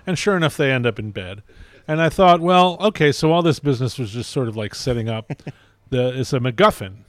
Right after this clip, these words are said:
Speaker 1: to get them in bed and get her pregnant," and then she is in a hospital with a younger woman named Anna,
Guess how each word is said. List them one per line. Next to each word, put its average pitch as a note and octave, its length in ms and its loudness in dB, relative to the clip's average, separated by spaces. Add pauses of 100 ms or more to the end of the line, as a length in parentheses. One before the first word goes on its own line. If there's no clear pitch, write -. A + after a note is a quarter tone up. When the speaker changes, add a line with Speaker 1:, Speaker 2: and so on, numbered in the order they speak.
Speaker 1:
to C3+ 100 -10
get C3 180 0
them A#2+ 120 -4
in G#2+ 140 -4
bed G#2 260 -4
and A2+ 120 -6
get A#2 140 -4
her B2+ 160 -2
pregnant," G#2+ 540 -4
and A#2 120 -8
then A#2 120 -6
she A#2 460 -8 (360)
is B2 100 -4
in A#2+ 120 -4
a G#2+ 60 -4
hospital A2 520 -6
with G#2+ 140 -4
a A2 40 -8
younger A2+ 380 -4
woman G#2 340 -6
named G#2 300 -10
Anna, G#2 480 -10